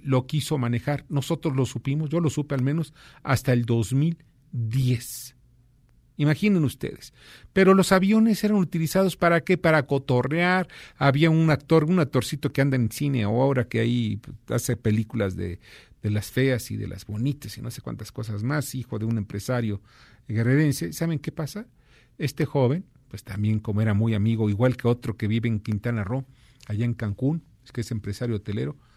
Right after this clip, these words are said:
pues se dedicaban a eso, se cotorreaban con la clase presidencial. Ojalá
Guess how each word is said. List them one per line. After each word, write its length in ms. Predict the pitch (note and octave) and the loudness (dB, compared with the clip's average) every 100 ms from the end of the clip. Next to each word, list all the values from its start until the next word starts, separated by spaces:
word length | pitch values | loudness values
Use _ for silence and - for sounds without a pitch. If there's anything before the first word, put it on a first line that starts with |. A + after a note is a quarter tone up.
| _ _ _ | _ _ _
pues 140 | C3 | -4
se 100 | - | 0
dedicaban 520 | C#3 C#3+ D3 F3+ F#3+ F#3+ | 0 0 -2 -4 -4 -4
a 20 | |
eso, 160 | - | -8
se 100 | - - | -14 -6
cotorreaban 680 | D3 C#3 C#3+ D3 F3 G3 F#3+ - | -4 0 0 2 -2 -4 -10 -4
con 180 | C#3 B2+ | -2 -2
la 80 | |
clase 460 | B2+ D#3+ D3+ - E3+ _ _ _ - | -2 -4 -6 -8 -16 _ _ _ -6
presidencial. 800 | D3 B2+ B2 B2 A#2 - B2 C3 _ _ - - _ _ _ _ _ _ _ _ - _ _ | -6 -4 -4 -4 -6 -10 -12 -14 _ _ -20 -20 _ _ _ _ _ _ _ _ -20 _ _
Ojalá 440 | A#2+ B2+ D3 E3 | -4 0 0 0